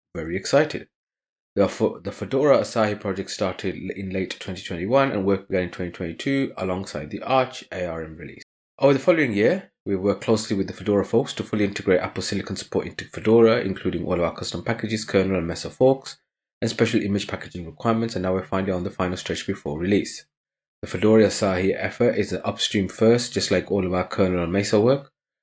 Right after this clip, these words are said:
Our bespoke tools like the M one N one low-level bootloader and our Asahi script tools are already in upstream Fedora repositories and available directly to all Fedora users,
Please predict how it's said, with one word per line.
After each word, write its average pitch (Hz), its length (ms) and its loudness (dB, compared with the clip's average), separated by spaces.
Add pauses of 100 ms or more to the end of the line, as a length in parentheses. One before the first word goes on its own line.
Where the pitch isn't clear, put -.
(120)
Our 90 100 0
bespoke 110 580 2
tools 117 480 0
like 95 320 0
the 95 160 2
M 101 200 0
one 101 220 0
N 98 220 0
one 92 200 0
low-level 92 420 0
bootloader 110 580 4
and 92 140 -2
our 85 100 0
Asahi 98 400 0
script - 320 -6
tools 95 240 0
are 95 220 -2
already 110 340 2
in 123 80 2
upstream 95 400 -2
Fedora 90 320 0
repositories 90 640 -2 (400)
and 95 120 0
available 101 240 4
directly 101 480 2
to - 120 -2
all 92 160 0
Fedora 90 400 0
users, 110 500 4